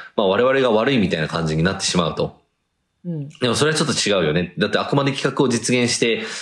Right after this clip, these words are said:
Speaker 1: あの、取りまとめようとしてる立場がプロデューサーなんだから、あの、まあ、もちろん出資者としてのプロデューサーっていう立場はあるけれども、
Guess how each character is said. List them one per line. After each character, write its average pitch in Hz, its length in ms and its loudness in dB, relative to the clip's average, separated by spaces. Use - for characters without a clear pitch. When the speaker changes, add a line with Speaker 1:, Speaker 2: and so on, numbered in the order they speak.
Speaker 1:
あ 92 80 -2
の、 90 100 0
取 131 180 2
り 143 40 4
ま 160 60 2
と 160 100 0
め 170 100 4
よ 180 80 2
う - 20 0
と 156 80 0
し - 100 -2
て 160 80 2
る 185 160 2
立 143 240 -2
場 101 60 2
が 80 100 0
プ 87 140 -2
ロ 87 80 4
デ 82 80 2
ュ - 20 2
ー 80 40 2
サ 85 120 -2
ー 80 40 -2
な 85 100 0
ん 85 40 0
だ 78 60 0
か - 140 -4
ら、 80 260 -2
あ 82 180 -2
の、 80 300 2
ま 113 100 2
あ、 - 20 0
も 131 100 2
ち 151 80 0
ろ 151 80 2
ん - 20 -2
出 - 140 0
資 - 160 0
者 127 180 0
と - 80 -2
し - 80 -2
て 151 80 -2
の 117 80 0
プ 95 120 -4
ロ 92 80 4
デ 87 60 2
ュ 87 40 2
ー - 40 0
サ 87 160 -2
ー - 20 -2
っ - 40 -8
て 90 100 -2
い 82 100 2
う 80 40 -2
立 - 240 -4
場 92 100 2
は 107 60 2
あ 131 40 0
る 131 80 -2
け 123 100 -2
れ 113 80 2
ど 127 100 2
も、 135 260 0